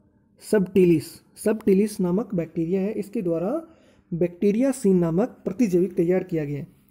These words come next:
नंबर तीन प्रतिजैविक है, वो है chloromycetin। जो chloromycetin प्रतिजैविक है, ये Streptococcus venezuelai नामक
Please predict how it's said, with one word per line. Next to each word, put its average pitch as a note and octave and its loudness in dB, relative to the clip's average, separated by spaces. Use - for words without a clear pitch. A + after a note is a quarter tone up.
नंबर D#3+ 0
तीन C4+ 2
प्रतिजैविक F#3+ 2
है, F#3 4
वो F#3+ 6
है A3+ -2
chloromycetin। F#3 4
जो E3 -4
chloromycetin A3+ 4
प्रतिजैविक G3 4
है, G3+ 0
ये G#3 0
Streptococcus G#3+ 2
venezuelai F#3+ 6
नामक F3+ 2